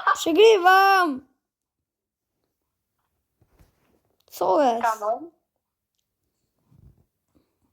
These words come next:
Speaker 2: Dobra, skontrowaliśmy Baby Dragona. Ale teraz nie mam
Speaker 1: Fireball na
Speaker 2: kanonu, żeby
Speaker 1: wyrównanie.
Speaker 2: skontrować Hoga. O kurde.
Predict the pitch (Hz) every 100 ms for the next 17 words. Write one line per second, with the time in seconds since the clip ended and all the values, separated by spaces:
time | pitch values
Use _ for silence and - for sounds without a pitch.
0 | _ _ _ 226 233 208 - 214 220 220
1 | 220 220 - 214 208 208 202 202 202 196
2 | 185 180 - - - - 214 220 220 285
3 | 294 277 254 262 269 254 247 262 262 240
4 | 247 233 220 214 - - 202 190 - _
5 | _ _ _ _ _ - 247 247 - 247
6 | 226 220 220